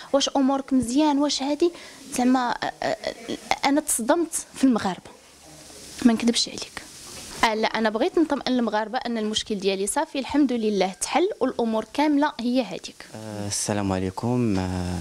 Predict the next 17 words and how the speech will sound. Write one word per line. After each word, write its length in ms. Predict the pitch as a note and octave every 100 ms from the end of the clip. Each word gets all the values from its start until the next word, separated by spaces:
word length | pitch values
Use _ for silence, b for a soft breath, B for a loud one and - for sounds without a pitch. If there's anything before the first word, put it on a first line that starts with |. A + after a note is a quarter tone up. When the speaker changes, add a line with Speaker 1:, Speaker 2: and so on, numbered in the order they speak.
| F#2+
Speaker 2:
معكم 360 | G2 G2+ G#2
ظهر 240 | G2+ F#2+ G2
سفيان، 520 | - - G2 A2 C3+ B B B B B -
آه، 380 | G#2+ G2+ G2 F#2+
خريج 400 | - A2+ A2+ G2+
المعهد 280 | G2+ F#2 F#2+
العالي 200 | F#2 F#2+
للصحافه 420 | - - - G2
والاعلام، 680 | F2 F2 F#2 G#2 A#2+ A#2
في 120 | A2 G#2+
نفس 180 | -
الوقت 200 | G2 -
صحفي 480 | - - F#2+ - A2 - B B B - -
باحد 720 | F#2 F2+ G2 - - A2 G#2
المواقع 500 | G2 F#2+ G2+ G2 G2
الالكترونيه 760 | F2+ G2 G2 - F#2+ F2+ F2+ F2
المغربيه. 600 | F2+ F2+ F#2 F2+ F2